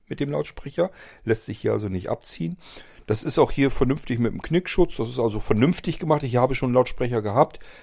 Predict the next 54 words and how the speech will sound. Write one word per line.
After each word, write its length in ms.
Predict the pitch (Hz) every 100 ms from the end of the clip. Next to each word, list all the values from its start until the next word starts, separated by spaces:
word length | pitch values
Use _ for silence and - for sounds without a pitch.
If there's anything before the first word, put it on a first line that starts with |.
| -
wo 80 | -
dieser 220 | 113 107
Knickschutz 520 | 107 - 156 - - -
fehlt. 420 | - 92 104 -
Und, 380 | - 110 110 -
äh, 120 | 92
das 180 | 104 -
passiert 400 | - - 123 110
tatsächlich 520 | 101 - 127 98 -
gerne 200 | 95 92
mal. 260 | 90 95 - - - _
Dass 180 | 113 -
wenn 100 | 117
man 140 | 107
viel, 340 | - - 143 127
stellt 220 | - 117
euch 60 | 113
mal 120 | 110
vor, 180 | - 123
ihr 80 | 117
nehmt 180 | 107
den 140 | 104 98
wirklich 360 | 123 120 -
oft 260 | - 110 -
mit 160 | 113 -
im 200 | 101 98
Gepäck 320 | 95 135 -
und 100 | 127
so 120 | 123
weiter, 280 | 117 117 113 - - -
dann 120 | 98
wird 100 | 104 110
dieses 180 | 92
Kabel 560 | - 117 123 113 113 196 - - -
immer 220 | - 104
hin 140 | 104 117
und 120 | 101
her 140 | 127
geknickt 420 | 123 92 - 107 107
und 100 | 98
irgendwann 380 | 101 104 101
geht 140 | 98 98
das 140 | 92
halt 160 | 98 90
kaputt. 420 | - - 135 - -
Deswegen 320 | - - 90
ist 140 | 87 -
das 120 | -
gar 120 | 90
nicht 140 | 87 85
verkehrt, 340 | - 95 92
dass 120 | 87
es 100 | 82
hier 200 | - 98